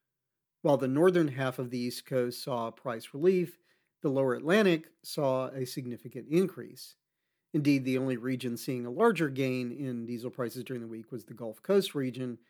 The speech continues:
but it's important to acknowledge that that region also still has the lowest average price of diesel, uh, of any region in the country.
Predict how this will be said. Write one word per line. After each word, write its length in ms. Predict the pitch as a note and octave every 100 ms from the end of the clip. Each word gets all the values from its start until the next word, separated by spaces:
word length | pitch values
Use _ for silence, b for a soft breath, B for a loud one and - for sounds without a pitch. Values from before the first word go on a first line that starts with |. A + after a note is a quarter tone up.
| _ _ _ _ _ -
but 440 | D#3+ F#3 C3+ C#3 _
it's 160 | D3 -
important 380 | C3 C#3 B2 B2
to 120 | B2
acknowledge 560 | A#2 A#2+ D#3+ D#3 C3+ B2+
that 340 | C3 A#2+ D3+
that 220 | C#3 B2
region 360 | C#3+ B2+ B2+ A#2
also 300 | C#3+ D3+ D#3
still 320 | B2+ - C3+ A#2+
has 220 | B2 A2+
the 100 | B2+
lowest 540 | A#2 D#3 D3 B2 - -
average 320 | C3 B2+ A#2
price 480 | - C3+ A2+ A2+ - _ _ _ _ _
of 120 | D3 B2+
diesel, 540 | B2 A2 A#2 A2+ A2+ _ _ _ _ D3+
uh, 40 |
of 400 | A#2+ A#2 - B2+
any 200 | C3 B2
region 420 | A2+ A#2+ A2+ A2+ A2
in 100 | G#2
the 60 |
country. 440 | G#2 C#3 - G2+